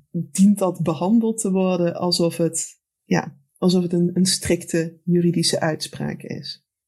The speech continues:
Dat levert natuurlijk de nodige complicaties op. Keizers reageren vaak op, op heel specifieke situaties en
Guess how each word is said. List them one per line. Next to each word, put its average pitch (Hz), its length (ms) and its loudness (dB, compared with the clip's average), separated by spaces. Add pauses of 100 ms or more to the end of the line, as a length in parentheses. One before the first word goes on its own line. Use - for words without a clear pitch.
(120)
Dat 196 240 4
levert 226 260 0
natuurlijk 208 280 -2
de 208 60 0
nodige 202 300 0
complicaties 202 760 0
op. - 320 -6 (200)
Keizers 196 440 0
reageren 185 640 0
vaak 175 380 0
op, 175 300 -6
op - 120 -8
heel 196 160 2
specifieke 185 720 2
situaties 202 1000 0
en 180 540 0